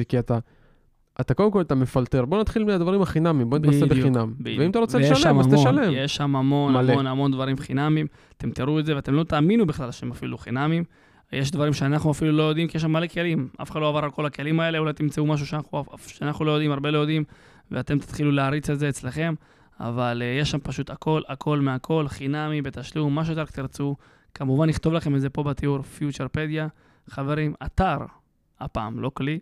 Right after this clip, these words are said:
Speaker 2: אתר
Speaker 1: אתר.
Speaker 2: שמשנה חיים, עם כלים שמשנים חיים.
Speaker 1: אגב, אם אתם, אה, מוצאים פתאום איזה כלי מטורף שלא דיברנו עליו,
Speaker 2: שתפו.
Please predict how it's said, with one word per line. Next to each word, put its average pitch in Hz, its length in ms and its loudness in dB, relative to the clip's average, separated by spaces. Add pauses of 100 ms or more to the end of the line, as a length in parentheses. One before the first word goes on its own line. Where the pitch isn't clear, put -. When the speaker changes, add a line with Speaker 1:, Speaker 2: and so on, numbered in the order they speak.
(140)
Speaker 2:
אתר 160 440 -2
Speaker 1:
אתר. 143 340 2
Speaker 2:
שמשנה 139 540 -2
חיים, 139 380 -2 (140)
עם 139 140 2
כלים 139 440 -4 (460)
שמשנים 117 520 -8
חיים. 107 380 -8
Speaker 1:
אגב, 143 320 2
אם 135 160 2
אתם, 127 300 0
אה, 117 300 0
מוצאים 117 320 -2
פתאום 135 240 0
איזה 113 140 -2
כלי 143 180 2
מטורף 120 380 2
שלא 120 200 -2
דיברנו 127 460 2
עליו, 107 120 -2
Speaker 2:
שתפו. 226 340 -2